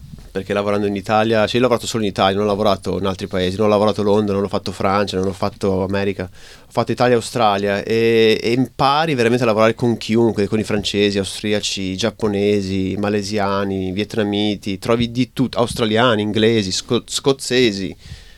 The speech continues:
pazzi esagerati e, e impari a com-, a, a stare al mondo secondo me.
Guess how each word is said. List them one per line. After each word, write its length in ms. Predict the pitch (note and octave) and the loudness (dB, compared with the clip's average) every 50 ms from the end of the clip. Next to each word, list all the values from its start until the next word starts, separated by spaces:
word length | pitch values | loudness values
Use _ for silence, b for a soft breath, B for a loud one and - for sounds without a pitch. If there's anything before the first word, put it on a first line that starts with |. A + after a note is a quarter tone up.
| B B B - | B B B -12
pazzi 280 | - B2 A2+ A2+ - A2 | -8 -8 -8 -6 -8 -10
esagerati 600 | G#2+ A2 F#2+ G2+ G2+ G#2 A2 F#2+ F2+ F2+ - C#2+ | -10 -10 -8 -8 -4 -2 -2 -2 -2 -4 -6 -6
e, 540 | D#2 F#2 G2 G2+ G2 A2 G2+ G2 G2 F#2+ F#2+ b b b b b b b b b b b b | -6 -4 -4 -4 -4 -4 -4 -6 -6 -8 -12 b b b b b b b b b b b b
e 120 | - C3+ | -4 -4
impari 460 | C#3+ C3 - - F#3+ F3+ F#3+ F#3 F3+ | -2 -2 -2 -2 -2 0 0 0 -2
a 80 | D#3+ B2+ | -2 -2
com-, 140 | - C3 C3 - | -2 -4 -4 0
a, 360 | A#2 B2 B2 A#2 A2+ - - | 0 0 2 2 0 0 -2
a 100 | - - | -4 -8
stare 200 | - - C3+ C3+ | -4 -2 -2 0
al 60 | B2+ | 0
mondo 240 | A#2 A#2 A#2 G#2+ F#2+ | 2 4 4 4 2
secondo 260 | - - F#2+ F#2 F#2+ | 0 -2 -2 -2 -2
me. 180 | F#2 F2 F2 F#2 | -2 -4 -4 -6